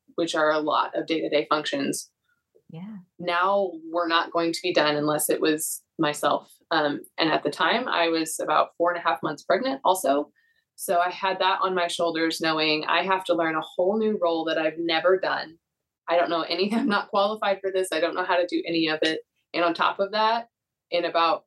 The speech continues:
Speaker 1: four months, I'm gonna have a baby and have to maintain all of these things, like payroll, like paying bills, um, things that don't just stop. So, um, between my mother and I, we sort of picked up on that because I was,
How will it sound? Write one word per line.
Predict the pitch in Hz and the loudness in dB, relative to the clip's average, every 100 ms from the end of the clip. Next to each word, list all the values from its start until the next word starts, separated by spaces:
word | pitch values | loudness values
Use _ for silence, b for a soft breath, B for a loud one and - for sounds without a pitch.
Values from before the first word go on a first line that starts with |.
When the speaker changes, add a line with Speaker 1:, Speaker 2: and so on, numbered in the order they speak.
| - | -2
Speaker 1:
four | 185 180 | 4 4
months, | 175 165 | 2 0
I'm | 170 | 0
gonna | 170 175 | 0 2
have | 165 143 | 0 0
a | |
baby | 180 175 160 156 | 0 0 0 0
and | 151 | -2
have | - 160 | -4 -6
to | - 160 | -4 0
maintain | 156 156 - 165 143 | 0 0 -2 -2 0
all | 139 | 0
of | - | 0
these | 143 - | -2 -2
things, | 143 156 - | -6 -6 -2
like | 165 165 - _ _ - | -2 -2 -6 _ _ -6
payroll, | 180 160 147 147 139 | -4 -2 0 0 0
like | 160 151 - - | 0 -2 -2 -2
paying | 156 151 151 | 0 0 0
bills, | 143 135 147 147 - - 165 | 0 0 -2 -2 -6 -6 -4
um, | 160 156 | -2 0
things | 180 185 | 0 0
that | 185 | 0
don't | 185 160 | 0 -2
just | 160 | -4
stop. | - 135 - _ _ _ _ _ _ - | 0 0 -2 _ _ _ _ _ _ -14
So, | - 196 180 175 175 175 - | -4 -2 0 2 0 -2 -6
um, | 180 165 160 | -2 -2 0
between | 160 185 - 208 208 208 202 - _ _ _ _ | 4 4 4 0 2 0 -4 -8 _ _ _ _
my | 170 180 | -4 0
mother | 185 190 196 190 | 0 2 2 2
and | 165 | 0
I, | 151 156 | -2 0
we | 165 | 0
sort | 165 185 | 0 0
of | 180 - | 0 0
picked | 180 185 | -2 0
up | 175 | 0
on | 165 | -2
that | 151 160 | -2 -2
because | 170 208 180 | -4 -4 0
I | 180 | 2
was, | 196 185 185 | 2 -2 -6